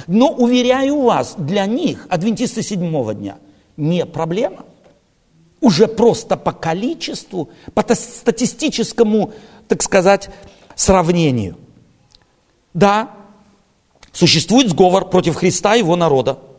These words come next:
Может быть, даже великий. Это факт. Но с-, этот сговор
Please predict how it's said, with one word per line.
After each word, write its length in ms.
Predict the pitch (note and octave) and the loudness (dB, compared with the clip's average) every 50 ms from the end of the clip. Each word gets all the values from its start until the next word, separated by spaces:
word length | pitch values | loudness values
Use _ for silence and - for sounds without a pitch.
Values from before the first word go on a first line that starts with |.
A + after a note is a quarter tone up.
| _ _ _ - | _ _ _ -2
Может 220 | - F#3 F#3+ E3+ A3 | 0 0 2 2 2
быть, 80 | A3+ | 2
даже 220 | F3+ F3 F3 F3 F#3 | 2 2 0 0 0
великий. 480 | E3+ F3+ E3 D3 - - F3 F3 - _ - _ _ _ _ _ _ _ _ _ _ _ _ _ _ _ - | 0 0 -2 -2 -4 -6 -10 -10 -10 _ -20 _ _ _ _ _ _ _ _ _ _ _ _ _ _ _ -2
Это 180 | D3+ D#3 - | -2 0 0
факт. 420 | E3+ - - G2+ - - - - _ _ _ _ _ _ _ _ _ _ _ _ _ _ _ - - - - - - - _ _ | 0 -2 -2 -6 -6 -8 -20 -20 _ _ _ _ _ _ _ _ _ _ _ _ _ _ _ -20 -20 -20 -20 -20 -20 -20 _ _
Но 420 | - D#3+ E3+ G3 G3 F3+ D#3+ - - - - - | -4 0 2 4 4 4 4 2 -2 -8 -10 -6
с-, 200 | D#3 C3 C3+ D#3 - - - - - - | -4 -4 -4 -6 -8 -14 -20 -16 -2 2
этот 340 | G#3 A#3+ A#3+ - F#3+ E3 | 2 2 4 4 2 2
сговор 520 | C#3+ C3+ D3 C#3 F3 F3+ D3+ A2+ G2+ E2 | 2 -2 2 4 4 6 6 4 0 -4